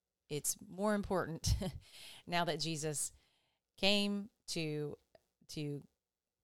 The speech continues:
show the new way, the new covenant, uh, that clean hands, yes, they're important, but a clean heart is far more important, uh, to, to man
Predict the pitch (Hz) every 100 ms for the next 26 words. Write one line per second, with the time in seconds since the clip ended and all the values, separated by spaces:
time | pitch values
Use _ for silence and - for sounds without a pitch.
0 | _ _ _ _ - - - 190 190 185
1 | 160 170 202 180 165 165 165 165 151 165
2 | 196 185 160 147 139 - - - _ _
3 | - 156 147 147 139 151 147 - _ _
4 | _ _ _ _ 202 214 208 196 190 156
5 | 170 147 170 196 - 247 135 110 - 147
6 | 160 156 151 - - - - 160 - 196
7 | 180 180 160 - - - _ _ _ 165
8 | 151 139 139 - - _ _ _ _ -
9 | 180 175 160 151 156 139 127 120 - _
10 | _ _ _ - 147 143 143 - - 151
11 | 143 139 - - - 156 139 139 -